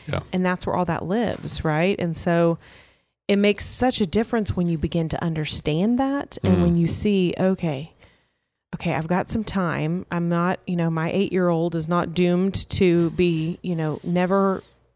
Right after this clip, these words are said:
Speaker 2: care for anybody or have any sense of compa-, compassion or empathy.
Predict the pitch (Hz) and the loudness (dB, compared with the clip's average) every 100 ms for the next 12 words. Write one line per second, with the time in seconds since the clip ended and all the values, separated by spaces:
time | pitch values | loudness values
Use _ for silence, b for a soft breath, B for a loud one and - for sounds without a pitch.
0 | _ _ _ - - 196 185 - 180 175 | _ _ _ -6 0 4 2 2 0 0
1 | 165 160 156 165 170 156 160 - 185 196 | 0 2 2 2 2 2 -2 0 2 4
2 | 190 - - - 185 180 170 170 - - | 2 -2 -6 -2 -2 -2 -4 -6 -4 -8
3 | _ - - 180 208 202 - 185 170 185 | _ -10 -6 -2 0 -2 -2 -2 0 -2
4 | 190 190 180 156 | -4 -4 -2 -4